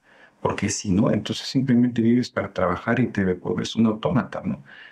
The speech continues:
Pero si tú dices, "Yo estoy trabajando para darles una mejor vida a mis hijos, para hacer mi casa un poco más grande, para tener un carro, para", tienes una meta, es muy importante eso. Y ojo, también la meta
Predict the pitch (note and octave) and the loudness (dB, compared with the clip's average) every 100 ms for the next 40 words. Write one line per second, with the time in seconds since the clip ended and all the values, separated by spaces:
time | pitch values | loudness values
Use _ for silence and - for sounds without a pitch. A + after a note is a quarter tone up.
0 | _ G#2 G2+ - B2 B2 A2+ B2+ - C#3+ | _ -2 -2 -2 -2 0 0 -2 -2 -2
1 | C#3 G2+ - A#2 A2+ A2 - A#2+ C#3 E3 | 0 0 2 2 2 0 -2 0 2 0
2 | - _ - A2 G#2+ - G#2+ G2 G2 G2 | -2 _ -4 -2 -2 -2 -2 -2 -6 -4
3 | F#2+ F#2+ F#2+ - - - - - G#2+ C3 | 0 0 0 -4 -4 -4 -4 -2 2 4
4 | C#3+ C#3+ - A2 A2 G#2+ A2 - - - | 2 -2 -8 -2 0 0 -2 -6 -8 -4
5 | G2 F#2+ F#2+ F2+ F#2 - - G#2 A#2+ C#3+ | 0 2 2 0 -2 -8 -2 2 4 2
6 | C#3+ - - G2+ G2+ G2 G2 G2 - F2+ | 0 -6 -2 0 0 -2 -2 -2 -2 -6
7 | - - - _ - B2 C3 C#3+ C#3 _ | -12 -20 -20 _ -2 0 2 0 -2 _
8 | _ _ _ _ _ _ _ _ - B2 | _ _ _ _ _ _ _ _ -2 0
9 | C#3 C#3 C3 B2+ A2 G#2 G2+ - - - | 2 0 0 2 2 0 0 -4 -6 -10
10 | G#2+ - A2 A2+ B2 B2 A#2 G2 - F#2+ | -8 -2 2 2 2 0 -2 -4 -2 -2
11 | F#2+ G#2+ - - - - G2 G#2 F#2 E2 | 0 -2 -2 -8 -12 -6 0 0 0 -4
12 | - - C#2 F#2 G#2 A#2 A#2+ A#2+ A#2 | -6 -4 -2 0 2 4 2 0 -4